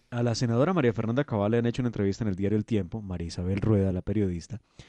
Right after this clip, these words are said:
donde se refiere a varios temas, entre otros, eh, ella habla de lo que ha sido su precandidatura, lo que fue su precandidatura a la presidencia, y dice cosas como la siguiente, y ya le voy a hablar de Federico. Eh,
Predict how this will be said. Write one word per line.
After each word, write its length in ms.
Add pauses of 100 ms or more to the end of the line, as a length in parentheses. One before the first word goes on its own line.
(340)
donde 340
se 100
refiere 320
a 20
varios 280
temas, 340
entre 360
otros, 480 (120)
eh, 560
ella 340
habla 260
de 100
lo 100
que 140
ha 40
sido 380 (460)
su 840 (200)
precandidatura, 840
lo 140
que 100
fue 160
su 100
precandidatura 760
a 20
la 80
presidencia, 640 (480)
y 180
dice 220
cosas 720
como 200
la 120
siguiente, 560
y 80
ya 100
le 60
voy 100
a 40
hablar 180
de 80
Federico. 500 (720)
Eh, 640